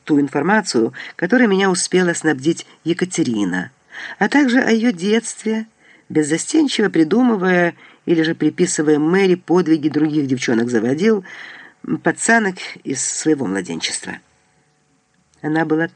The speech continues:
так одинока, так одинока», качала головой грандама. «Родители её, ну, вы, конечно, знаете, давно отошли в мир иной». Я, конечно, ни о чём таком не ведал,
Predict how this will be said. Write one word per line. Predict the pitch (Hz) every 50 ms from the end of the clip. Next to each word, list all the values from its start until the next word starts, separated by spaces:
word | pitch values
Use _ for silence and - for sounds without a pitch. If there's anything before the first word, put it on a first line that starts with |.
| _
так | - - 285 262 -
одинока, | - 190 165 175 160 151 151 151 151 135 - - 139 - _
так | - 254 277 - - -
одинока», | 190 139 147 143 135 143 147 180 196 185 165 151
качала | - 156 139 - - 156 147 139
головой | 135 143 147 143 139 143 143
грандама. | 131 143 143 147 151 143 135 143 143 - - - - _ _ - - - - - - -
«Родители | - 175 175 175 165 214 247 233 - - 190 175
её, | 175 170 165 151 156 156 151 151 147 - - - - - _
ну, | - 151 147 139
вы, | 135 139
конечно, | 131 151 151 156 151 147 - 175 185
знаете, | 185 190 220 247 226 175 143 139 135 - 151
давно | 139 127 160 160 165 190 240 285 277
отошли | 262 - 226 208 - - 208 208
в | 170
мир | 180 185 180 170 170
иной». | 151 139 131 131 135 139 135 131 _ _ _ _ _ _ _ _ _ _ _ _ _ _ _ _ _
Я, | - -
конечно, | - - 285 277 262 - - 262
ни | 254 247 254
о | 240
чём | - 247 226 220
таком | 233 226 220 226 220
не | 226 226 226
ведал, | 226 254 254 202 151 131 110 95